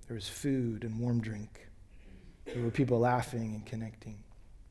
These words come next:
As we sang songs, there was a unity present that is hard to find anywhere else in society.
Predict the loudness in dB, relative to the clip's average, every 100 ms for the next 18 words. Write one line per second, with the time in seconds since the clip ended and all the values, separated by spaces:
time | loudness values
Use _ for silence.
0 | -20 -20 -18 -18 -18 -20 -20 -20 -18 -8
1 | 0 2 6 8 6 6 4 4 4 6
2 | 4 4 2 2 4 6 6 4 2 0
3 | 0 -2 -2 -4 0 2 2 0 2 4
4 | 4 6 6 4 0 -6 -4 -4 -4 -4
5 | -8